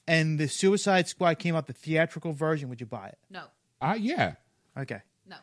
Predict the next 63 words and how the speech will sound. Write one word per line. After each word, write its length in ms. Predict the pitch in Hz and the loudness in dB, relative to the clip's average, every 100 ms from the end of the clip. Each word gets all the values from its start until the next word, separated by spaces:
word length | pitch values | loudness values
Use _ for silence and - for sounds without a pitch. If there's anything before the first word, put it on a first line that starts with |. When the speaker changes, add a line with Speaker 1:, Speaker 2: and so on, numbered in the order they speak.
| - | -10
Speaker 1:
See, 200 | - 143 | -4 4
that's, 280 | 165 165 - | 4 4 2
that's, 280 | 175 175 | 2 2
that's 340 | - 180 185 - | 2 4 4 2
kinda 300 | 185 170 165 | 2 2 4
where 120 | 160 | 4
I 80 | 151 | 4
was 220 | 151 131 | 0 -2
looking. 320 | 156 147 135 | -4 -2 -6
There 100 | 127 135 | -8 -8
was, 80 | |
there 100 | 131 | -8
was 160 | 135 131 | -10 -8
gonna 160 | 135 143 | -8 -6
be 80 | 139 | -6
a 40 | |
difference. 400 | 123 143 - 101 _ - - _ - | -6 -8 -8 -18 _ -20 -20 _ -2
But, 200 | 165 - - - | -2 -2 -20 -2
'cause 120 | 196 | 4
it's 180 | 220 202 | 6 6
like, 240 | 220 190 - _ _ _ _ 113 - - - | 4 4 0 _ _ _ _ -20 -20 -18 -4
okay, 240 | 180 190 | 4 6
here, 140 | 170 185 | 6 6
here's 280 | 165 196 | 6 6
the 80 | 175 | 6
third 280 | 170 262 233 | 8 8 10
question. 340 | 208 156 - 120 _ _ - | 6 2 0 -10 _ _ 0
You 180 | 165 233 | 4 6
wouldn't 240 | 285 262 | 6 6
buy 220 | 202 175 | 8 8
it. 120 | 170 | 6
You 180 | 160 208 | 4 2
bought 280 | 175 208 175 | 6 6 6
it, 140 | 139 - | 4 -6
but 160 | 147 | 2
then 160 | 214 240 | 6 6
the 80 | 233 | 6
extended 500 | 185 - - 240 233 | 4 4 8 8 8
cut 200 | - 175 | 4 0
would 60 | 151 | 0
have 80 | 139 | -2
bought 140 | 139 | 0
it. 60 | 135 | 0
Would 80 | 151 | 2
you 60 | 202 | 2
have 80 | 131 | 2
bought 200 | 165 160 | 0 2
the 80 | 160 | -2
extended 380 | 143 - 190 190 | -4 2 2 2
cut 160 | 156 | 2
after 140 | 151 160 | 4 6
Speaker 3:
I 40 | |
Speaker 1:
you 120 | 151 143 | 4 6
bought 100 | 131 | 6
it? 20 | |
Speaker 3:
probably 200 | 117 101 | 6 4
would 120 | 87 | 0
have, 100 | 92 | -4
'cause 140 | - 131 | -2 2
I'm 100 | 165 | 4
an 60 | |
idiot. 340 | 208 139 73 - _ - | 4 4 -2 -10 _ -6
Speaker 1:
Yeah. 200 | 143 | -6